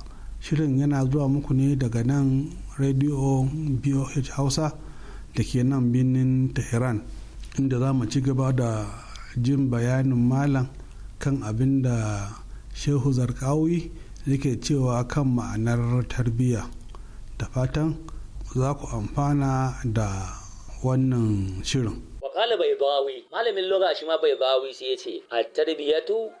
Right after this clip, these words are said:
Speaker 2: hiya tablighu shay'i ila kamalihi shay'an fa shay'an." Shine rainan abu, ka isar da shi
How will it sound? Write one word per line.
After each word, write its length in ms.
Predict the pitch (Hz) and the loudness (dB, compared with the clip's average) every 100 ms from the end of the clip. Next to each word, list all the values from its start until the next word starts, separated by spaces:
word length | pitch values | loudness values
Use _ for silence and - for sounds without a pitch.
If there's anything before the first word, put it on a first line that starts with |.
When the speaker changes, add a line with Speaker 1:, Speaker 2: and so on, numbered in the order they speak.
| - | -2
Speaker 2:
hiya 180 | 151 139 | -2 0
tablighu 680 | 127 120 120 143 175 139 | 0 0 0 2 2 0
shay'i 680 | 135 160 165 165 - 160 165 | -2 0 -2 -2 -8 -10 -8
ila 260 | 131 127 143 | -2 2 2
kamalihi 580 | 139 120 123 127 120 110 | 0 0 2 2 -2 -8
shay'an 380 | - 151 123 113 | -2 -2 -2 -12
fa 120 | 104 | -12
shay'an." 300 | - 95 73 _ | -6 -6 -6 _
Shine 420 | - 147 151 135 120 - - | -12 -6 -2 -2 -2 -10 -12
rainan 420 | 113 120 120 143 156 | 0 2 2 0 0
abu, 260 | 127 101 87 _ | -4 -6 -16 _
ka 80 | 110 - | -12 -8
isar 240 | - 170 - | -2 -2 -2
da 100 | 135 | -4
shi 280 | - 120 | -4 -12